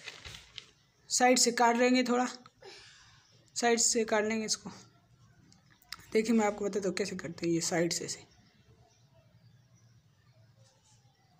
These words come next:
वैसे side। अब इसकी पैमाश ले लेंगे इधर से, ये देखिए इधर से पैमाश ले लेंगे। फिर हम इससे सोल्डर ran से इसका सुराख, सुराख करेंगे।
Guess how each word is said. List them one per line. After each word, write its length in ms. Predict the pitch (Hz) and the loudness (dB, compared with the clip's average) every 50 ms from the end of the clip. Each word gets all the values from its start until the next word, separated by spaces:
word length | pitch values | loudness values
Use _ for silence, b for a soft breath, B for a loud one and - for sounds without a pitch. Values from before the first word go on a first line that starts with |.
| _ _ _ _ _ _ _ _ _ _ _ - | _ _ _ _ _ _ _ _ _ _ _ -8
वैसे 220 | 190 196 190 202 | -6 -6 -4 -4
side। 320 | 185 - 175 175 180 175 - - - - - - - - - - - - B B B B B B B B B | -2 -2 -2 -2 -4 -6 -14 -18 -20 -20 -20 -20 -20 -20 -20 -20 -20 -20 B B B B B B B B B
अब 180 | 233 247 254 254 | 6 6 8 8
इसकी 280 | 277 269 - - 262 | 6 4 2 0 2
पैमाश 380 | 214 262 262 262 262 247 233 - | 4 6 6 6 6 4 4 4
ले 160 | 240 254 262 269 | 4 6 6 6
लेंगे 260 | 277 269 269 262 262 | 6 4 4 4 6
इधर 140 | 262 262 254 | 6 4 4
से, 180 | - 254 262 262 | 4 4 2 2
ये 760 | 262 220 - - - - - - - - - - - - 220 | 2 0 -2 -8 -16 -18 -20 -20 -20 -20 -20 -16 -8 -4 0
देखिए 260 | 202 220 208 214 233 | 2 2 2 4 2
इधर 160 | 220 220 233 226 | 2 2 0 -2
से 180 | 226 233 220 214 | -2 -2 -2 -2
पैमाश 340 | 214 226 226 226 226 220 220 | 0 -2 0 0 0 0 0
ले 140 | 226 220 220 | 0 0 0
लेंगे। 340 | 226 220 220 220 233 214 - - - - _ _ _ _ _ _ _ _ _ _ _ _ _ _ _ _ _ _ _ _ _ _ - | 0 0 -2 -2 -4 -4 -6 -8 -20 -20 _ _ _ _ _ _ _ _ _ _ _ _ _ _ _ _ _ _ _ _ _ _ -2
फिर 120 | - 247 247 | 2 4 4
हम 180 | 247 247 254 | 6 6 6
इससे 340 | 254 - - - - 240 240 | 4 2 0 0 0 0 0
सोल्डर 380 | 240 - 254 240 247 247 233 247 | 2 2 2 2 2 2 2 2
ran 260 | 247 240 233 233 226 | 2 2 2 0 -2
से 140 | 214 - 233 | -2 -2 -4
इसका 300 | 220 - - - 233 226 | -6 -6 -8 -6 -6 -6
सुराख, 420 | 226 - 220 208 185 185 - - - - | -4 -4 -2 -2 -2 -4 -6 -12 -16 -12
सुराख 320 | - - 226 208 185 - | -6 -2 -2 -2 -2 -2
करेंगे। 340 | - 185 170 165 151 160 | -4 -4 -2 -4 -4 -6